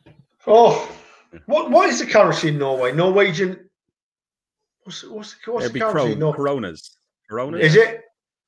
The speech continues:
Speaker 1: Trules,
Speaker 2: Yeah.
Speaker 1: please put a comment on telling me he's wrong. Please put a comment on telling me he's wrong, Trules. <laughs> Yeah, so there's
Speaker 2: Trules
Speaker 1: no
Speaker 2: will see
Speaker 1: reason
Speaker 2: it
Speaker 1: why we
Speaker 2: on Zoom
Speaker 1: shouldn't beat
Speaker 2: afterwards.
Speaker 1: Fulham, is there?
Speaker 2: Uh,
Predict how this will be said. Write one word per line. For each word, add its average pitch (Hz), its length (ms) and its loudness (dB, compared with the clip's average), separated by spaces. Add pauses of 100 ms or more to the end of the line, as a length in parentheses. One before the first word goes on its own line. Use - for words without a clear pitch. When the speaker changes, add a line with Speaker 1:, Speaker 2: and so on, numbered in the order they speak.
(440)
Speaker 1:
Trules, - 680 2 (120)
Speaker 2:
Yeah. 98 180 -6
Speaker 1:
please 208 300 4
put 214 180 0
a 156 60 -10
comment 180 300 0
on 151 140 -4
telling 156 340 -2
me 147 100 -2
he's 131 160 -8
wrong. 131 320 -6 (400)
Please 208 280 2
put 202 240 0
a 175 40 -8
comment 165 240 0
on 151 120 0
telling 151 280 -2
me 147 140 -4
he's 139 100 -8
wrong, 147 220 -4
Trules. 120 360 -10 (380)
<laughs> - 20 0 (2750)
Yeah, 240 120 4
so 240 300 4
there's 233 160 0
Speaker 2:
Trules 214 40 2
Speaker 1:
no 277 100 6
Speaker 2:
will 262 80 6
see - 60 6
Speaker 1:
reason - 180 0
Speaker 2:
it - 40 -4
Speaker 1:
why 175 100 4
we 165 60 2
Speaker 2:
on 165 60 -2
Zoom - 60 -6
Speaker 1:
shouldn't 90 180 -2
beat 151 140 -2
Speaker 2:
afterwards. - 240 -4
Speaker 1:
Fulham, 147 120 -10
is 151 160 -12
there? 123 140 -6
Speaker 2:
Uh, 151 60 0